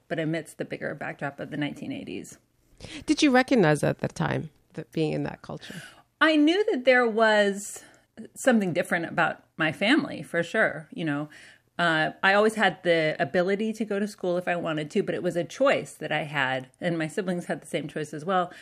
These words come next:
Speaker 1: Otherwise, we unschooled, which is a word for basically not doing school. We didn't homeschool. We weren't doing school in the home. We, we were able to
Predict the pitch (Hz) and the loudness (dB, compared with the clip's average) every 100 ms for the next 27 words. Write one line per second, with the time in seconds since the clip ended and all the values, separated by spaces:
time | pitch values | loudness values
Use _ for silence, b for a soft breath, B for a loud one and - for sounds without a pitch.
0 | B - 220 226 175 165 170 160 - 190 | B 2 4 6 4 4 -2 -2 -2 -2
1 | - 147 135 156 160 165 147 143 139 160 | -2 -8 -6 -8 -6 -6 -4 -6 -6 -6
2 | 147 165 160 165 156 156 143 - 170 175 | -6 -4 -4 -4 -4 -6 -6 -4 0 0
3 | 165 175 147 143 - 135 135 160 160 180 | 0 -2 -2 -6 -8 -10 -8 -8 -6 -6
4 | 165 - 208 196 202 - 147 214 - 151 | -8 -6 0 0 0 -2 -2 -2 -4 -6
5 | 160 - 156 147 - 143 143 143 143 139 | -4 -4 -4 -4 -6 -6 -4 -4 -4 -4
6 | 143 147 B B B B B 160 165 160 | -10 -14 B B B B B 0 2 4
7 | 165 165 160 - 165 156 | 2 0 -4 -4 -4 -4